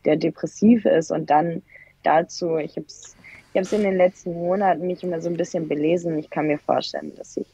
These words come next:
ähm, hypersensibel bin. Und das kommt dazu, dass man dann halt einfach, dass man, ja, ich glaube, das,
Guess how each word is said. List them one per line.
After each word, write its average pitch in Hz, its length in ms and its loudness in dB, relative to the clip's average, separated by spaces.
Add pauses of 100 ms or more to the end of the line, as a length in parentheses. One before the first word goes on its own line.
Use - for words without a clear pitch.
(100)
ähm, 139 480 -6 (340)
hypersensibel 175 960 6
bin. 160 480 -4 (400)
Und 156 420 4 (120)
das 175 260 2
kommt 196 260 -4
dazu, 208 580 -2
dass 180 200 -2
man 170 160 -6
dann 165 180 -6
halt 156 240 -6
einfach, 156 320 -8 (100)
dass - 360 -18 (260)
man, 165 320 -4 (880)
ja, 151 300 2 (1000)
ich - 60 -20
glaube, 170 220 2
das, 165 120 -8